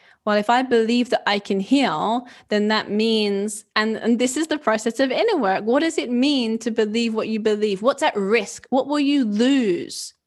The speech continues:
when you heal? And this is huge. And many people at the beginning of this journey could be like, "Well, I wouldn't lose anything, 'cause when I'm healed, I won't have all of this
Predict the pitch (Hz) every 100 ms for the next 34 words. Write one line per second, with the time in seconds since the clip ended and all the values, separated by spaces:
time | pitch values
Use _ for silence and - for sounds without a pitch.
0 | - 208 196 196 190 - 220 220 170 -
1 | - _ - 202 220 262 262 - - 370
2 | 427 285 196 - 190 190 214 220 233 233
3 | 233 202 214 226 214 214 208 - 202 -
4 | 208 208 202 208 214 196 190 185 190 -
5 | - - - 240 247 254 277 269 269 277
6 | 349 359 220 214 226 233 240 233 220 -
7 | 339 302 202 240 269 - - - - 226
8 | 240 247 247 233 247 233 233 233 226 233
9 | 226 226 247 -